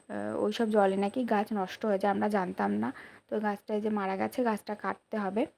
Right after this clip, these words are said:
তারপরে এই যে জামা কাপড় নে-, নেড়ে টেড়ে তারপরে চলে গেলাম নিচে খাওয়া দাওয়া করতে। আর আমাদের অঙ্গনওয়াড়ি স্কুল থেকে যে প্রতিদিন ডিম সিদ্ধ দেয়, সেটাই আমি খাই।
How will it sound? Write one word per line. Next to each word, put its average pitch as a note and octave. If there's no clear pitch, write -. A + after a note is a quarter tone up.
তারপরে A#3+
এই A#3+
যে A#3+
জামা G#3+
কাপড় A3
নে-, G#3+
নেড়ে G#3+
টেড়ে G#3
তারপরে G#3+
চলে G3
গেলাম G3+
নিচে G3+
খাওয়া G3
দাওয়া G3
করতে। G3
আর F#3+
আমাদের G#3+
অঙ্গনওয়াড়ি G#3
স্কুল A3
থেকে G#3
যে G#3+
প্রতিদিন G3+
ডিম G3
সিদ্ধ G3
দেয়, G#3
সেটাই G3+
আমি G3
খাই। G#3+